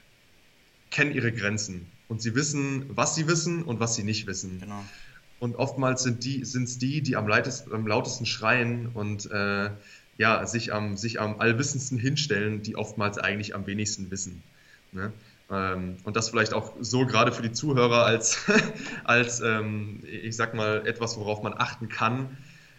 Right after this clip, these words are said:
Speaker 1: ist, dass wenn man jemandem gegenübertritt, der meint, er wisse alles und, äh,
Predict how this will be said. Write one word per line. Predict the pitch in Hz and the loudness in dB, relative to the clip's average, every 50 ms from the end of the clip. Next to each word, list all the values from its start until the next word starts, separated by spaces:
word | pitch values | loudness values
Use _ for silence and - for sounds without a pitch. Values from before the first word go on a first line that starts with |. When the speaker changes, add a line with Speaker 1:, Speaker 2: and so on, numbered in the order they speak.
| - - - | -18 -4 0
Speaker 1:
ist, | 117 117 110 113 - - | 2 2 4 2 2 2
dass | 113 110 - - - - - 107 | 2 2 2 0 -2 -2 -6 -2
wenn | 107 113 127 | 0 2 4
man | 123 120 117 113 113 113 110 110 - - - - _ _ _ _ _ - | 6 4 4 4 0 0 -2 -4 -6 -10 -20 -20 _ _ _ _ _ -14
jemandem | - 107 107 117 113 110 107 107 107 110 107 | -10 -2 0 2 2 4 2 2 2 0 0
gegenübertritt, | 107 107 101 104 104 113 139 143 156 151 151 - 143 147 143 143 - - - - - - - - - - - - | -2 -2 -2 -2 -2 -2 2 2 2 2 4 4 4 4 4 2 -4 -6 -6 -16 -20 -20 -20 -20 -20 -16 -2 2
der | 104 104 101 101 101 98 95 - - - | 4 6 6 6 6 4 2 -2 -4 -4
meint, | 98 101 104 117 131 135 135 135 131 - - | -2 2 4 6 6 6 4 2 0 -2 -2
er | 110 101 104 | -4 -2 -2
wisse | 120 117 - 117 - | -2 -2 0 0 0
alles | 107 123 139 147 147 147 147 - - - - - - _ _ - | 2 2 4 2 2 2 -2 -4 -6 -8 -8 -12 -14 _ _ -8
und, | - 113 110 110 110 107 107 107 107 - | -4 -2 0 0 0 0 0 0 -2 -4
äh, | - | -4